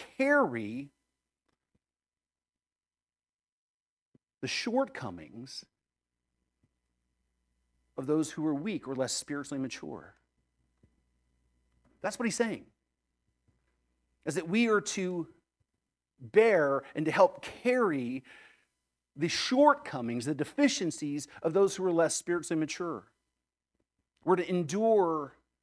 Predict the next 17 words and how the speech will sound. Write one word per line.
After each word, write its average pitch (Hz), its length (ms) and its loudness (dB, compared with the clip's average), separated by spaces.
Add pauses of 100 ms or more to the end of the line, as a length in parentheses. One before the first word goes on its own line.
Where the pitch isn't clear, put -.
(140)
those 147 180 -4
shortcomings 110 960 -8
or 117 80 -6
faults 160 560 0
or 139 40 -8
deficiencies 110 840 -10 (160)
that 147 140 0
arise 143 580 0
out 127 80 -2
of 123 60 -10
spiritual 147 340 -6
maturity 127 600 -6 (340)
of 123 80 -4
those 139 240 0
of, 127 100 -8 (240)
who 139 220 0
are 131 260 2